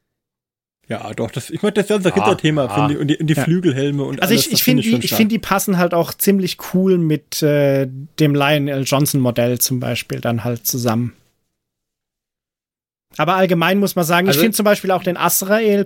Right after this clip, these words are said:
Speaker 3: cool, den Supreme Grand Master, der diesen richtigen
Speaker 2: Ja,
Speaker 3: Asterix-Helm
Speaker 2: der
Speaker 3: quasi hat mit diesen
Speaker 1: Ja, ja.
Speaker 3: Riesenflügeln.
Speaker 2: Ja, wobei, also ich finde ja, dass die,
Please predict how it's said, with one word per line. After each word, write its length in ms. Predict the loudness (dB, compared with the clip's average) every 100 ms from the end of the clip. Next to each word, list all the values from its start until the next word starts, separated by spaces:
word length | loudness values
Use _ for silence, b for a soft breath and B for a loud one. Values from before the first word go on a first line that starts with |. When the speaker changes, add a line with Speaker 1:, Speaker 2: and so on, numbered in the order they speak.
| -2
Speaker 3:
cool, 160 | 0 2
den 160 | 2 0
Supreme 440 | -2 0 0 2
Grand 280 | 2 0 2
Master, 400 | 2 2 2 2
der 120 | 2
diesen 260 | 0 -2 0
richtigen 420 | 0 2 2 2
Speaker 2:
Ja, 100 | 2
Speaker 3:
Asterix-Helm 640 | 2 2 0 0 0 2 2
Speaker 2:
der 120 | 0
Speaker 3:
quasi 420 | 0 0 2 2
hat 240 | 0 0
mit 140 | 0 0
diesen 680 | 0 2 2 2 0 -2 -4 B
Speaker 1:
Ja, 100 | -2
ja. 60 | 0
Speaker 3:
Riesenflügeln. 1000 | 2 4 2 2 2 2 2 0 0 -6 _ _ _ _ _ _ _ _ _
Speaker 2:
Ja, 220 | -2 0 0
wobei, 400 | 0 0 -2 -6 _ _ _ -2
also 320 | 0 0 -4 -8 _ _ _ _ _ _ _ -6
ich 180 | -4 0
finde 300 | 0 2 0
ja, 440 | 0 -2 -4 -8
dass 340 | -2 -2 -2
die, 480 | -4 -2 0 -2 -4